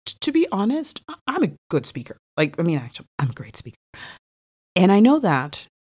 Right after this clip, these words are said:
because my mama told me. <laughs> No, I know that because I've been working on being a great speaker for a very long time. I, I, I,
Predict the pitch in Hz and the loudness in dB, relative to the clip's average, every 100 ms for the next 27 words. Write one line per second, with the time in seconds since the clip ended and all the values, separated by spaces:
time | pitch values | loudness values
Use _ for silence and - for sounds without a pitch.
0 | 170 151 131 127 131 143 135 - 127 127 | -14 -10 -6 -4 0 -2 -2 -12 -12 -12
1 | 151 - 196 180 - - _ - 320 - | -12 0 0 0 -6 -20 _ -2 -2 -4
2 | 311 - 269 226 - 359 427 440 - - | -8 -8 -12 -12 -8 -6 -4 -6 -8 -10
3 | - 202 190 185 196 226 214 180 170 156 | -2 2 2 2 2 2 0 0 -4 -4
4 | 165 165 147 147 - - 165 185 175 139 | -4 -2 -2 -6 -6 -6 -6 -4 -4 -4
5 | 143 156 143 143 143 127 139 139 - 143 | -4 -2 0 0 -2 -2 -6 -6 -8 -6
6 | 127 - 139 135 165 139 120 117 - 139 | -6 -4 -2 0 0 -2 -4 -8 -8 -6
7 | 117 110 165 180 165 165 | -6 -8 -6 -4 -4 -6